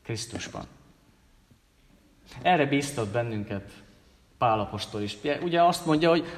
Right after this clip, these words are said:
ha valakit nem ismer személyesen, még így is szeretné, azt is szeretné bíztatni, így bennünket is szeretne bíztatni az igén keresztül.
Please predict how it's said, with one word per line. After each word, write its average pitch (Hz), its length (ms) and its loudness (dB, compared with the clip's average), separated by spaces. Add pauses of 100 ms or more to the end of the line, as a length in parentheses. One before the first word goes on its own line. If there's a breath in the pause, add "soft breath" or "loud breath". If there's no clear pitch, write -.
(120)
ha 190 100 4
valakit 190 400 4
nem 185 140 0
ismer 156 320 0
személyesen, 147 760 -2
még 185 300 0
így 208 220 0
is 147 100 4
szeretné, 131 680 0
azt - 320 0
is 127 100 0
szeretné 127 420 -4
bíztatni, 151 720 -4
így 131 140 -2
bennünket 147 500 6
is 127 100 2
szeretne 127 360 2
bíztatni 135 580 0 (200 loud breath)
az 123 100 -6
igén 131 380 0
keresztül. 139 560 -2